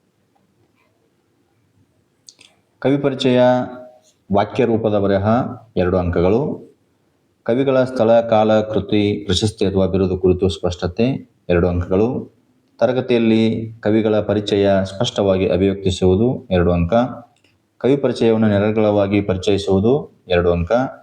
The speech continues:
ಭಾಷಾ ಸ್ಪಷ್ಟತೆ ಮತ್ತು ಉತ್ತಮ ಬರವಣಿಗೆ, ಎರಡು ಅಂಕ. ಒಟ್ಟು ಹತ್ತು ಅಂಕಗಳು. ಚಟುವಟಿಕೆ ಸಂಖ್ಯೆ ನಾಲ್ಕು,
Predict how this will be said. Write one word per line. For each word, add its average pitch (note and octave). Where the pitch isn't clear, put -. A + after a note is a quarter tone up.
ಭಾಷಾ F#2
ಸ್ಪಷ್ಟತೆ G2
ಮತ್ತು F#2+
ಉತ್ತಮ F#2
ಬರವಣಿಗೆ, F2+
ಎರಡು F2
ಅಂಕ. F2
ಒಟ್ಟು A2
ಹತ್ತು C3
ಅಂಕಗಳು. F2
ಚಟುವಟಿಕೆ A#2+
ಸಂಖ್ಯೆ A2+
ನಾಲ್ಕು, F#2